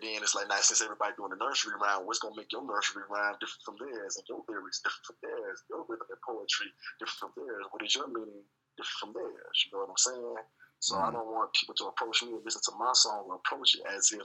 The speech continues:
Speaker 1: they're going to hear the last artist they heard yesterday.
Speaker 2: Right.
Speaker 1: And he's gonna go with the fad and the phase, disappear like the fad and the phase.
Speaker 2: Mm.
Speaker 1: And once the fad and the phase disappears, you disappear.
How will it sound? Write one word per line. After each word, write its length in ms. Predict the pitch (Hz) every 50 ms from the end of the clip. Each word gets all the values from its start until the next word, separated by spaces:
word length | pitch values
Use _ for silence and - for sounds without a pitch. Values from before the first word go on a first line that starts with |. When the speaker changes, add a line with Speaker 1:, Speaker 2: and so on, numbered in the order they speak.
| -
Speaker 1:
they're 120 | - 104 104
going 180 | 98 98 98 101 -
to 100 | - 95
hear 480 | 98 - - - - 123 107 90 80 76 71 - - - - - - - _ -
the 80 | 101 92
last 340 | 92 101 95 92 95 98 -
artist 360 | 92 104 98 92 98 95 -
they 100 | - 101
heard 360 | 98 98 - 113 104 90 87 - _ _ 104
yesterday. 480 | 104 101 - - - - - - - - _ _ -
Speaker 2:
Right. 260 | - 95 98 95 78
Speaker 1:
And 80 | 64 -
he's 160 | 107 104 104 98
gonna 260 | - 101 101 - - -
go 140 | 98 98 98
with 160 | 98 95 -
the 60 | - 101 - -
fad 160 | 101 90 82
and 80 | - -
the 60 | - - - 117
phase, 260 | 101 90 80 - - -
disappear 460 | - - - - - - - 123 104
like 120 | - -
the 80 | - - -
fad 100 | - - -
and 80 | -
the 40 | -
phase. 400 | - - - - - - - - - -
Speaker 2:
Mm. 240 | 92 87 82 85 85
Speaker 1:
And 80 | 85
once 120 | - 107 -
the 60 | - -
fad 160 | 120 107 -
and 80 | - -
the 60 | -
phase 160 | 131 135 131 -
disappears, 840 | 107 104 - - - 104 98 92 87 82 78 80 80 - - - - _
you 100 | - -
disappear. 440 | - - - - - - - - -